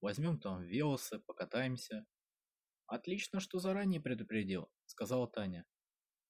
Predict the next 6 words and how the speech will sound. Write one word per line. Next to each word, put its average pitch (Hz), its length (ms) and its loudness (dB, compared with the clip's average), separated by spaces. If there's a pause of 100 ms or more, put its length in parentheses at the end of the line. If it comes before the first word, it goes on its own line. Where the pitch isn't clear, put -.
Попсовая 123 440 2
песня 156 360 0
сменилась 113 420 4
другой 110 340 2
попсовой 95 480 -2
песней. 90 480 -4